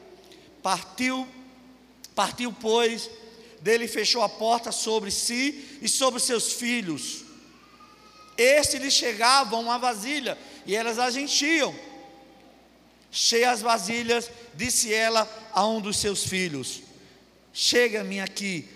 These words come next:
mais uma vasilha." Mas ele respondeu, "Não há mais vasilha nenhuma." E o azeite parou. O que que esse lá tem, irmão? Esse lá tem participação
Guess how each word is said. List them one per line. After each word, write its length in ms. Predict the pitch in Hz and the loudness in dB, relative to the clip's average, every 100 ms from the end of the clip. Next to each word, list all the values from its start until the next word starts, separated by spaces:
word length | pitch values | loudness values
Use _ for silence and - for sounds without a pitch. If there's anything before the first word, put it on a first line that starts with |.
| - | -12
mais 320 | 156 180 160 | -4 -4 -2
uma 140 | 185 175 | -4 -2
vasilha." 680 | 170 156 139 165 147 131 107 - - - - - - - - _ _ _ - - - - - | -2 -2 -4 -4 -4 -6 -8 -16 -20 -20 -20 -20 -20 -20 -20 _ _ _ -20 -20 -20 -20 -10
Mas 280 | 160 170 160 | -4 -2 0
ele 160 | 196 190 | 0 0
respondeu, 800 | 190 185 190 170 160 156 135 123 - - - - | -4 -4 -6 -6 -4 -4 -6 -10 -20 -20 -20 -8
"Não 200 | 202 247 | -2 2
há 80 | 247 | 4
mais 240 | 254 240 | 2 2
vasilha 580 | 247 247 185 233 254 247 | 2 0 -2 -4 -4 -4
nenhuma." 840 | 254 247 233 262 254 160 120 - - - - | -4 -4 -4 -4 -2 -4 -6 -14 -20 -20 -14
E 140 | - 185 | -6 -2
o 80 | 175 | 0
azeite 720 | 143 123 214 262 262 302 311 - - - - - - - | 0 0 2 2 2 -2 -2 -10 -20 -20 -20 -20 -20 -4
parou. 580 | 151 131 117 113 117 95 - - - - - - | -2 -2 -4 -8 -10 -14 -20 -20 -20 -20 -20 -8
O 40 | |
que 120 | - 240 | -4 -4
que 80 | |
esse 160 | 233 240 | -4 0
lá 140 | 226 | 0
tem, 220 | 226 240 226 | 0 -4 -2
irmão? 300 | 196 156 117 - - - - - | -4 -6 -8 -18 -20 -20 -20 -6
Esse 240 | 196 220 247 | -2 0 2
lá 160 | 240 | 2
tem 240 | 240 262 233 | 2 -4 -6
participação 1600 | - - 262 277 277 262 - 247 - 214 - - 202 202 208 | -12 0 4 4 2 -4 -4 -4 -4 -4 -2 -4 -4 -4 -6